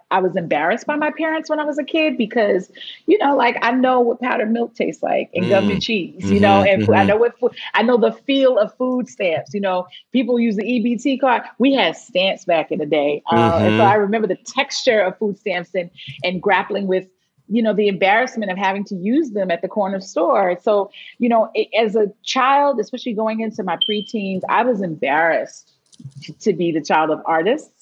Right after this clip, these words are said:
Speaker 2: Mm.
Speaker 1: um, not realizing that the whole time they were laying the foundation for what is, you know, my career and my, my storytelling, you know? And so it was a, it was a really rich, we had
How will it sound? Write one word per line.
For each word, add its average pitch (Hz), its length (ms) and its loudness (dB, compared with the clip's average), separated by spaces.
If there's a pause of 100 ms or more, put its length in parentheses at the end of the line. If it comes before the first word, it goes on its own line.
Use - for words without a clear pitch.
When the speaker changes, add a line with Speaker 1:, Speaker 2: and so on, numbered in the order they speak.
Speaker 2:
Mm. 104 340 0
Speaker 1:
um, 82 480 2
not 240 280 -2
realizing 185 960 -2
that 160 340 -2
the 175 240 -4
whole 185 300 -4 (120)
time 185 540 -6 (280)
they 190 120 0
were 175 160 0
laying 180 460 -4
the 165 100 -2
foundation 165 840 -4
for 165 120 0
what 156 240 0
is, 151 380 -6 (120)
you 170 100 -6
know, 147 100 -2
my 151 160 -2
career 160 540 0
and 151 240 0
my, 147 400 0
my 156 120 -4
storytelling, 151 800 -2 (380)
you 170 120 0
know? 160 460 2
And 170 460 0
so 214 240 2
it 220 100 4
was 208 160 2
a, 208 180 2
it 254 80 2
was 247 140 2
a 262 80 2
really 269 300 2
rich, 226 420 -2 (140)
we 269 160 4
had 247 460 0